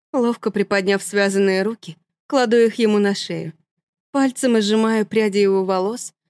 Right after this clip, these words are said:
вожу языком у него во рту, требуя большего. Эйден со стоном наваливается на меня.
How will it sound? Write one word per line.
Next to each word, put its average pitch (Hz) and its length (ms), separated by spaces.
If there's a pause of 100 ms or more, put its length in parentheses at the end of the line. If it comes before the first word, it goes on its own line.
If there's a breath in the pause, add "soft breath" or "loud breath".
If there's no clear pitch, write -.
вожу 240 300
языком 208 560
у - 20
него 190 240
во 185 140
рту, 226 240
требуя 190 420
большего. 165 540 (840)
Эйден 208 380
со 220 180
стоном 208 460
наваливается 175 720
на 175 60
меня. 165 380